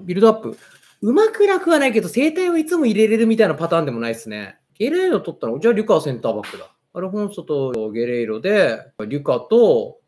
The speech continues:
デリフトと、ウパメカノいて、そこにキム・ミンジェ入ってくるのか。まあ、トゥエルナースリーバックもできるもんね。リュカ対談濃厚なんだ。ああ、じゃあリュカのところか。右サイドバック、パバールいなくなったら、キミッヒは使わないだろうから、今度誰なんだ？サールだけどな、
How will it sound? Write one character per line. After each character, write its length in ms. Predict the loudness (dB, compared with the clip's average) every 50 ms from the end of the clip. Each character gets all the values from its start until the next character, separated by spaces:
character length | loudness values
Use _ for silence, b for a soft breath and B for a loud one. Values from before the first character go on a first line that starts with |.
| _ _ _
デ 120 | -6 -6
リ 100 | -6 -6
フ 100 | -8 -10
ト 140 | -12 -12 -10
と、 560 | -2 2 4 6 6 6 4 0 -4 -10 -16 _ -12
ウ 80 | -8
パ 140 | -6 -4 -4
メ 80 | -4 -4
カ 120 | -6 -6
ノ 80 | -6 -6
い 80 | -4 -2
て、 100 | -2 -2
そ 100 | 0 0
こ 100 | -2 -2
に 80 | -2
キ 100 | -2 -2
ム・ 100 | -2 -2
ミ 120 | -2 -4 -6
ン 20 | -8
ジ 60 | -8
ェ 20 |
入 100 | -10 -12
っ 20 | -14
て 60 | -14
く 60 | -16
る 40 | -18
の 80 | -18
か。 160 | -20 -20 -20 _ _
ま 100 | -10 -6
あ、 40 | -2
ト 100 | 0 0
ゥ 40 |
エ 40 | 0
ル 80 | 2 2
ナ 120 | 2 2
ー 20 | 0
ス 100 | 0 0
リ 80 | 2
ー 40 | 2
バ 80 | 2 2
ッ 40 |
ク 60 | 0 -4
も 60 | -6
で 100 | -6 -6
き 60 | -8
る 60 | -8
も 120 | -10 -12 -12
ん 40 |
ね。 240 | -10 -10 -10 -10 -10 -16 _ _
リ 80 | -4 0
ュ 40 |
カ 120 | 0 0 2
対 180 | 4 4 4
談 200 | 6 4 4 4
濃 120 | 4 2 2
厚 140 | 2 2 2
な 140 | 2 2
ん 60 | 0 -2
だ。 220 | -6 -10 -12 -14 -10
あ 160 | -6 -4 -4
あ、 40 | -2
じ 80 | -2
ゃ 20 | -2
あ 40 | -2
リ 40 |
ュ 40 | -2
カ 80 | -2 -2
の 60 | -2
と 100 | -4 -6
こ 80 | -6 -8
ろ 100 | -8 -10
か。 120 | -14 -16 -6 -4
右 180 | -2 -2 -2 0
サ 140 | 0 0
イ 60 | 0 0
ド 80 | 0
バ 80 | -2 -2
ッ 20 | -4 -6 -6
ク、 240 | -2 0 0 0 0
パ 140 | 0 0 2
バ 100 | 2 4 4 4
ー 20 |
ル 100 | 4 2
い 80 | 2 0
な 140 | -2 -2 -2
く 100 | -2 -4
な 100 | -4 -4
っ 100 | -4 -4
た 80 | -4
ら、 60 | -4 -4
キ 140 | -4 -4
ミ 100 | -4 -4
ッ 20 | -4
ヒ 140 | -6 -6 -6
は 80 | -6
使 180 | -6 -8 -8 -4
わ 180 | -2 -2 0
な 140 | 0 0 0
い 60 | 2
だ 100 | 2 0
ろ 120 | 0 0 -4
う 80 | -4
か 100 | -6 -6
ら、 80 | -6 -6 -6 -6 -6 -8 -10 -12 _ _
今 240 | -12 -10 -8 -2
度 80 | -2 0
誰 140 | 0 0 0
な 160 | -2 -4 -6
ん 60 | -8
だ？ 80 | -14 -18 -20 _ _ _ _ _ _ _ _
サ 180 | _ -8 -6 -4
ー 40 | -4
ル 80 | -4
だ 80 | -4 -6
け 100 | -8 -10
ど 180 | -10 -10 -10
な、 60 | -10